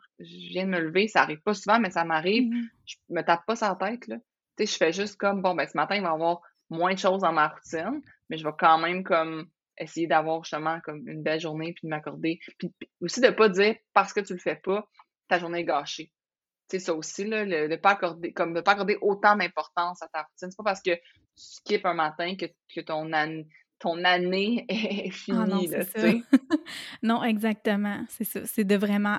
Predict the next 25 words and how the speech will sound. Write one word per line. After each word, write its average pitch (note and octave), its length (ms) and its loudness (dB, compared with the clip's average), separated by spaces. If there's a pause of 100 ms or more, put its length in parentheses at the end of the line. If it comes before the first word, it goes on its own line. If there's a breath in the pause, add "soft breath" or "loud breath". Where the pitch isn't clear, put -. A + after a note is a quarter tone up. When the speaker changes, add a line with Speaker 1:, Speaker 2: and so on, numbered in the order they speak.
(120)
Speaker 2:
être G#3 160 -2
dans G3 180 -4
la, F#3 460 -6 (460)
dans G#3+ 60 0
la G#3 100 4
bienveillance, A3 520 4
dans G3 140 2
le G3 40 -2
fond, B3 240 0
là, A#3 180 4
ça G#3 160 -4
revient G3 180 0
vraiment G3 260 -2
à G#3+ 120 0
Speaker 1:
Ouais. E3+ 180 4
Speaker 2:
ça, A#3 60 -2
là. A3 160 2 (520 soft breath)
S'écouter F#3+ 300 -6
Speaker 1:
Ouais. F#3 140 4
Speaker 2:
puis F#3 100 2
être G#3 80 0
dans G3+ 60 4
la G3+ 40 4
bienveillance. G3+ 520 0
Puis G3+ 200 -2